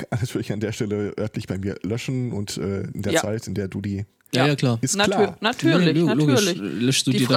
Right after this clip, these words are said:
Speaker 2: Frage
Speaker 3: so,
Speaker 2: ist
Speaker 3: solange
Speaker 2: nur,
Speaker 3: ich die
Speaker 2: warum
Speaker 3: hab.
Speaker 2: magst du uns nicht mehr? Ähm.
Speaker 1: Das ist garantiert eine von den Sachen, die, äh, wenn das für dich so einen Nostalgiefaktor hat, dann feierst du das total ab.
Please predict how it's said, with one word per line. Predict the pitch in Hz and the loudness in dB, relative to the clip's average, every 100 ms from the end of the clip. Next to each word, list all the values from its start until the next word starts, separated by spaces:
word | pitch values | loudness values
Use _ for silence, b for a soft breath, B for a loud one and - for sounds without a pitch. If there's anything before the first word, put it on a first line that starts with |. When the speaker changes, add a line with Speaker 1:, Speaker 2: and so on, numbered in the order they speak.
| 185 | 4
Speaker 2:
Frage | 220 | 4
Speaker 3:
so, | 208 | 4
Speaker 2:
ist | - | 2
Speaker 3:
solange | 127 | 4
Speaker 2:
nur, | 262 | 4
Speaker 3:
ich | 254 | 6
die | 220 | 4
Speaker 2:
warum | 220 196 | 4 4
Speaker 3:
hab. | 392 | 2
Speaker 2:
magst | - - | -2 -4
du | 151 | -2
uns | 170 - | -2 -2
nicht | 190 - 185 | -4 -4 0
mehr? | 170 180 185 B B B B B _ - | 2 2 2 B B B B B _ -4
Ähm. | 175 196 196 208 196 - b b b b _ _ - | 2 4 4 2 0 -6 b b b b _ _ -4
Speaker 1:
Das | 120 175 | -2 -2
ist | 180 - | -4 -4
garantiert | 127 165 185 143 135 131 - | -2 0 -2 -2 -2 -2 -2
eine | 120 127 | -2 -2
von | 117 | -2
den | 117 110 | -2 -2
Sachen, | 107 110 127 | -4 -4 -4
die, | 107 107 82 | -2 -2 -2
äh, | 104 98 | -2 -2
wenn | 104 107 | -4 -4
das | 110 | -4
für | 107 | -4
dich | 117 | -4
so | - | -4
einen | 104 | -4
Nostalgiefaktor | 107 98 95 127 - 110 - 95 | -2 -4 -4 -6 -4 -4 -4 -4
hat, | 110 - 101 | -4 -4 -6
dann | 101 | -6
feierst | 101 101 104 - | -6 -6 -4 -4
du | 104 | -4
das | 107 - | -4 -6
total | - 123 127 117 - | -6 -4 -4 -4 -4
ab. | 139 | -6